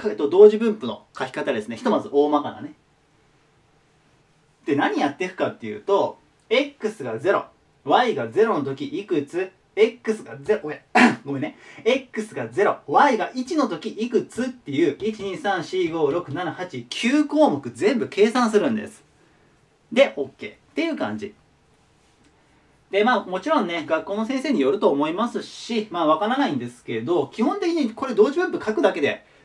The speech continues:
済むことが多いので、まあ、これね、暗算できるんですよ、実は。ここに関しては。なんですが、まあ、一応何項目かだけ書いてみます。書き方と一緒にね、覚えてほしいっていうのもあるので。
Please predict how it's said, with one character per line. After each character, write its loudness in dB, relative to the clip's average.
済 -4
む 0
こ -2
と -4
が -2
多 2
い 0
の -4
で、 0
ま 0
あ、 -2
こ 4
れ 6
ね、 6
暗 4
算 6
で 4
き 10
る 8
ん 8
で 2
す -2
よ、 0
実 -4
は。 -2
こ -8
こ -4
に -2
関 -2
し -10
て -8
は。 -8
な -2
ん 2
で -2
す -8
が、 0
ま 0
あ、 6
一 2
応 6
何 4
項 6
目 4
か 4
だ 0
け -4
書 6
い 0
て -2
み -2
ま -8
す。 -18
書 -6
き -6
方 4
と 2
一 2
緒 -4
に 0
ね、 0
覚 2
え 6
て -2
ほ -6
し 0
い 2
っ -6
て 0
い -
う -2
の -6
も -6
あ -8
る -10
の -14
で。 -12